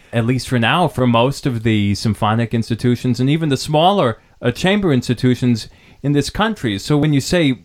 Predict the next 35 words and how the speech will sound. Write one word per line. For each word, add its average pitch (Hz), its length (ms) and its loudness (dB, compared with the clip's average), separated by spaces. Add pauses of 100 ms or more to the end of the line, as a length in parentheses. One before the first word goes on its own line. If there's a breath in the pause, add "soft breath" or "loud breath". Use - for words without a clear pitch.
(120)
maybe 151 340 0
there's 123 180 0
a 117 60 0
future, - 280 -4
I, 139 140 0
I, 120 180 -8
I 135 60 0
wonder, 170 460 0 (240 soft breath)
I, 139 160 2
I, 139 240 -4 (240)
I 127 60 -2
think 220 200 -2
you 180 80 2
may 160 160 4
be 127 140 2
right. 107 600 -2 (300 soft breath)
Maybe 160 560 0 (260)
there 175 220 4
is 202 120 2
a 160 60 2
future 147 440 0
there, 113 240 2
but 143 260 -2
I 139 100 2
think 170 220 -2
that 151 200 -2
future 170 600 0 (300)
isn't 147 360 0
beginning 139 720 0 (160)
yesterday. 139 800 -2 (220)
It 165 140 -2
should 202 140 2
have 165 100 0
begun 151 360 2
yesterday. 127 760 -4